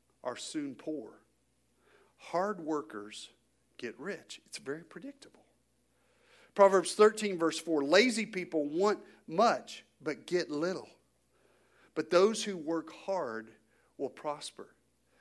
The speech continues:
These aren't my words. These are God's words that he says about wealth.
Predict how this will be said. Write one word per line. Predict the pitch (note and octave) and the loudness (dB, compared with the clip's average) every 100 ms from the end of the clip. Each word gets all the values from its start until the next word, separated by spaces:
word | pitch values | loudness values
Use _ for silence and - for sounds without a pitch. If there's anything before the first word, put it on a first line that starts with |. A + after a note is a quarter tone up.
| _ - - | _ -14 -4
These | G3 F#3+ | -2 4
aren't | F3 D3 | 2 4
my | D3+ F#3 A3 | 6 6 6
words. | A3 B3 C#4 A3 - | 4 2 0 -4 -6
These | A3+ A#3+ | -4 -2
are | A3 | -4
God's | F3+ B3 D#4+ G#3 | -2 0 0 0
words | F#3+ E3+ D3+ | 0 0 0
that | F3 G3 | -2 -2
he | F3+ | -2
says | - C4+ D#4 | 0 2 2
about | B3+ G#3+ F#3 E3+ | 2 0 -2 -2
wealth. | G3 C4+ A#3 D#3+ | 2 4 4 -2